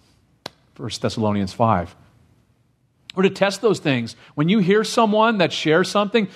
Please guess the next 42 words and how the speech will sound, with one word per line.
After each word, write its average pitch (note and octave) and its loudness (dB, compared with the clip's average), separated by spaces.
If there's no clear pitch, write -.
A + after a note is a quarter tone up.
you E3 0
test G#3 -2
it A3+ 2
with G#3 2
your G#3 4
Bible. F#3+ 2
You F#3+ 2
make G3+ 4
sure, A3 0
because F3 0
listen, F#3+ -2
God, A3 2
listen, A#3 0
don't G3 2
miss A#3+ 2
this F#3+ 0
this G3+ -6
morning. G3 2
God F#3+ 2
will F#3 4
never F#3 2
contradict F#3+ 0
his E3+ 2
word. F#3 0
And F#3 0
some G#3+ 2
people A3+ 2
may G3 4
say, F#3+ 0
"I F3 0
got E3+ 2
a E3+ 6
word D3+ 2
for C#3 -4
you. A#2 0
I - -2
got C#3 0
a C3+ -6
prophecy C#3+ -4
for A#2 -6
you, A2 -6
brother." A2+ -6